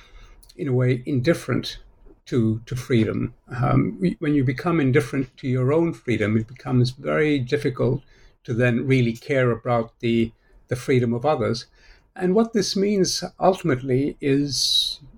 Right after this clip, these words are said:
we become a kind of society where all of these things become acceptable. Um, and this can only be the case if we are people of a certain kind. Uh, I don't want to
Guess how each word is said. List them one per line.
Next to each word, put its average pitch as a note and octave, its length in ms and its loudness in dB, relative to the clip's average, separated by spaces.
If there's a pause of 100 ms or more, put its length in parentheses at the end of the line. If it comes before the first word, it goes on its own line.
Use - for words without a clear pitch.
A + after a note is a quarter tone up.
(100)
we D3 120 2
become D3+ 500 0 (220)
a - 80 -8
kind C#3 340 0
of B2+ 100 4
society B2+ 920 -2 (100)
where B2+ 520 0 (220)
all G3 200 2
of B2+ 120 -2
these C3+ 240 -2
things C3+ 360 0
become C#3 640 -2 (180)
acceptable. B2+ 640 0 (760)
Um, D#3 560 0 (340)
and E3 120 0
this F#3 160 6
can F3+ 140 0
only G3+ 260 2
be D#3 120 0
the B2+ 140 0
case B2 500 0 (180)
if D#3+ 260 0
we C3 160 2
are B2+ 80 2
people B2+ 300 -2
of A2+ 100 -4
a A#2+ 40 0
certain A#2+ 420 -2
kind. A#2+ 520 0 (260)
Uh, - 420 -2
I C#3 100 -6
don't C#3+ 140 -2
want B2+ 160 0
to - 60 -18